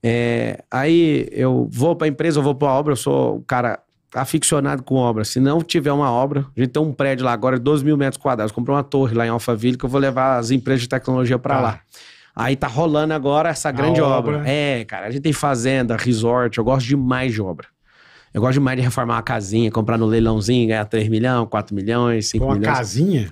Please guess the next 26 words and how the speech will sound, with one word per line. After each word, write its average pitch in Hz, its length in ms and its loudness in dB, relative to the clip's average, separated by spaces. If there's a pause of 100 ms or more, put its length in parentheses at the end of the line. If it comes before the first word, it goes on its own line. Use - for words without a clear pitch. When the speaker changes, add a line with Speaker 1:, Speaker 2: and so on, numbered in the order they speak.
Speaker 1:
É, 226 280 2
casa 165 260 -2
lá 131 140 2
em 127 40 0
Alphaville, 110 440 0
é 117 60 2
uma, 123 220 2
Speaker 2:
Sim, 131 320 0
sim, 127 180 0
Speaker 1:
é, 120 40 2
Speaker 2:
entendi. 123 240 0
Speaker 1:
a 127 80 2
média 131 320 2
de 131 80 -2
lucratividade. 131 640 0
Speaker 2:
Uma 151 100 2
chopana, 131 380 2
um 110 320 -4 (100)
Speaker 1:
É, 92 320 -2 (480)
eu 127 60 -2
já 143 80 2
ganhei 143 180 2
sete 139 300 -2
milhões 123 280 2
numa 107 160 0
casa 113 460 -2